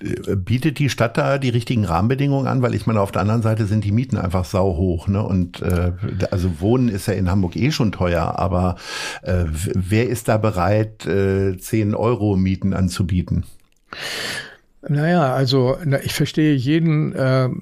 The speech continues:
Speaker 2: Immobilien- oder jeden Eigentümer, der sagt, wenn ich für eine Büromiete, ich sag mal,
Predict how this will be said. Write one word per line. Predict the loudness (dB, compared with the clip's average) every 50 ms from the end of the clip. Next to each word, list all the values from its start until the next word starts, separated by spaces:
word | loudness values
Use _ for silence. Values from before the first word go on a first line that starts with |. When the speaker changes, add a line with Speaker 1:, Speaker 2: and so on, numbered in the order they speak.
| -10 -10 -6 -4 -4 -4 -4 -2
Speaker 2:
Immobilien- | 0 2 2 2 2 0 0 0 2 2 2 2 2 2 0 -2 -2 -4 -2
oder | 0 0 2 2
jeden | 2 0 2 2 2 2 0 0
Eigentümer, | 0 2 2 2 4 2 0 0 0 0 0 2 2 2 2 2
der | 0 0 -2 0
sagt, | 0 0 0 0 -2 -2 -2
wenn | 0 0 2
ich | 0 0 0
für | 0 0 2
eine | 2 2 2 2 2 2 0 -2 -4 -6 -12 -18 -20 -14 -6
Büromiete, | -2 -2 0 0 2 2 2 2 2 2 2 0 2 2 2 2 2 2 0
ich | -4 -6
sag | -2 -2 -2 -2 0 0
mal, | 0 2 2 0 0 -2 -6